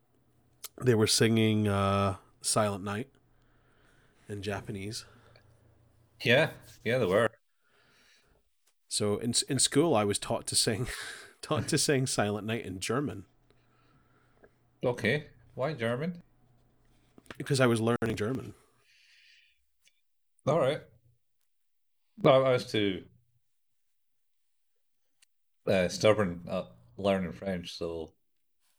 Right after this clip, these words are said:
Speaker 2: teacher just gave up on us. <sighs> But you
Speaker 1: I
Speaker 2: did.
Speaker 1: mean, I was eight years old. They, they started teaching us languages quite early.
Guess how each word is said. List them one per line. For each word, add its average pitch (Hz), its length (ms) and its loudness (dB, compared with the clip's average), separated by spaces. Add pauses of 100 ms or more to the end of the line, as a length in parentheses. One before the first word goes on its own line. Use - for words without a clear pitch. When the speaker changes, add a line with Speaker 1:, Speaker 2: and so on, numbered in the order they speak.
(760)
Speaker 2:
teacher 107 240 -6
just 90 200 -4
gave 90 180 2
up 92 200 0
on 87 60 -6
us. 82 260 -8 (680)
<sighs> - 60 -8 (600)
But - 120 -8
you - 40 -2
Speaker 1:
I 160 40 2
Speaker 2:
did. 165 160 2
Speaker 1:
mean, 151 100 -6 (260)
I 143 120 2
was 147 240 2
eight 127 160 2
years 107 180 -4
old. 113 340 -2
They, 113 160 -4
they 113 160 -4
started 120 280 -2
teaching 123 260 -4
us 113 100 -2
languages 107 400 -4
quite - 220 -10
early. 92 200 -10